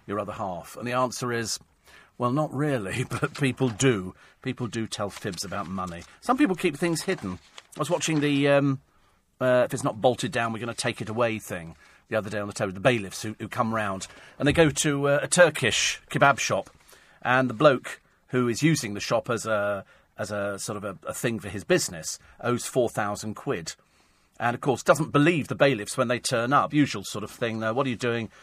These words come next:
You know, "Well, we're, we're High Court bailiffs. We've come to collect four thousand pounds. Get out my shop," all this kind of thing.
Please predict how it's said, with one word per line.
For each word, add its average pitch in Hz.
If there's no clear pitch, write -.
You 135
know, 120
"Well, 123
we're, 123
we're 117
High 120
Court -
bailiffs. 113
We've 107
come 110
to 104
collect -
four 113
thousand 107
pounds. 104
Get 120
out 107
my 104
shop," -
all 104
this 101
kind 95
of 92
thing. 90